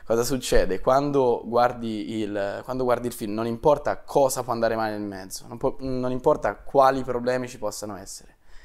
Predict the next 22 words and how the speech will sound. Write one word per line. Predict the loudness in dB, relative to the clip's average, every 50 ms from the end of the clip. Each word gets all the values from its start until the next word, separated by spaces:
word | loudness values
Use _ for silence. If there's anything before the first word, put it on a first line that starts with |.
| -14 -12 -10
il | -4 2
fatto | 2 2 2 2 0
è |
che | -2 0 0 0 0 -2 -8 -8
c'è | 0 2 4 4
la | 4 4
speranza, | 0 0 4 6 6 6 6 4 2 0 -4 -6
c'è | -4 -4 -2 -2
la | -2 -4
tranquillità, | -4 -6 -10 -8 -8 -6 -6 -6 0 2 4 4
la | 4 4
serenità | 2 -4 -6 -6 -6 -4 -4 -4 -4
che | -4 -8 -10 -10
tutto | -10 -14 -14 -10 -8 -8 -8
si | -6 -8
risolve, | -8 -4 0 0 0 0 -2 -6 -12
che | -10 -8
tutto | -8 -8 -6 -6 -6
va | -6 -6 -6
bene. | -6 -8 -10 -12 -16 -20 -20 _ -20 -20 -20 -20 -16 -12 -10 -8 -6 -4
Quindi | -4 -4 -4 -4 -2 -2 0
niente, | 0 -2 -2 -4 -8 -10 -12